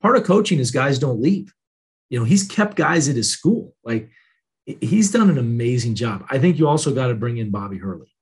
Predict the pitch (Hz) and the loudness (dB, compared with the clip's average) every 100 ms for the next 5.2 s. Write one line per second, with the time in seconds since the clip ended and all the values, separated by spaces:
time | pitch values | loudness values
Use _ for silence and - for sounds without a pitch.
0 | _ _ - 120 113 117 98 117 98 104 | _ _ -4 -2 0 -2 -2 -4 -4 -6
1 | 85 - 113 131 123 120 131 127 101 101 | -8 -8 -4 0 0 0 -2 -2 -2 0
2 | 131 117 - _ _ _ _ _ _ 156 | 0 -2 -8 _ _ _ _ _ _ 0
3 | 160 156 156 131 131 117 120 127 127 123 | 2 2 2 0 -2 -2 0 0 0 0
4 | 104 107 101 95 95 - _ _ 107 104 | -2 -6 -6 -8 -10 -16 _ _ -10 -8
5 | 98 92 | -8 -10